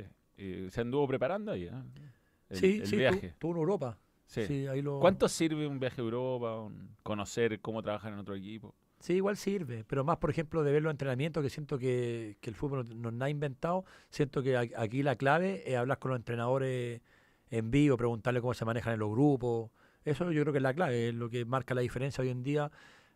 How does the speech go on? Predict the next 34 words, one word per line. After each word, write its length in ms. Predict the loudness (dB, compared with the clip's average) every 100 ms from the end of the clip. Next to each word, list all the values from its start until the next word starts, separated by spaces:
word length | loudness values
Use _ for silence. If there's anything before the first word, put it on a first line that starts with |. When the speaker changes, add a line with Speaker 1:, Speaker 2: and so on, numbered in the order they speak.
| _
Speaker 2:
a 80 | -6
un 120 | 0
buen 100 | 2
entrenador 500 | 2 0 4 4 4
o 20 | 2
a 40 |
un 60 | 0
mal 100 | -2
entrenador, 300 | -2 -4 -2
que 80 |
es 40 | -2
el 40 |
manejo 300 | 0 0 0
de 40 | 0
grupo. 300 | 0 -2 -14 _ _ _ -10
Yo 160 | -6
creo 120 | -4 -4
que 60 |
ahí, 280 | -4 -2 -2
ahí, 340 | -4 -4 -4 -2
ahí 160 | 0 -2
es 80 |
rico. 320 | -2 -8 -10 -16 _ _ _
Speaker 1:
Oye, 220 | 2 2
¿y 120 | 2
el, 200 | 0 -2
y 120 | -4 -4
el 100 | -4
fútbol 480 | -4 -4 -2 -4
chileno, 440 | -4 -2 -2 -2 -6
tú 140 | -8
crees 240 | -6 -6 -8
que, 460 | -8 -8 -8 -10 -10
eh, 440 | -10 -8 -8